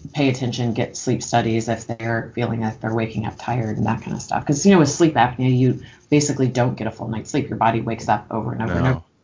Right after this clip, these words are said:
Speaker 2: No, and, and I can, I will speak from experience. You know,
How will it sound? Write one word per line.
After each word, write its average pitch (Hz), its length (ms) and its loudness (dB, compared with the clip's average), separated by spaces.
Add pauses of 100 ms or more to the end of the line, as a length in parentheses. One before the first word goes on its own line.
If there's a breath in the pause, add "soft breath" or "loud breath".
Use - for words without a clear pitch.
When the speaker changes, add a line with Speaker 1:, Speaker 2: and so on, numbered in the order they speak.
(180)
Speaker 2:
No, 92 260 4
and, 104 100 4
and 110 160 4
I 110 120 6
can, 98 240 -6
I 95 140 2
will 90 220 0
speak - 360 -6
from 82 380 -6 (140)
experience. 85 920 -2 (100)
You 98 100 -8
know, 80 280 -4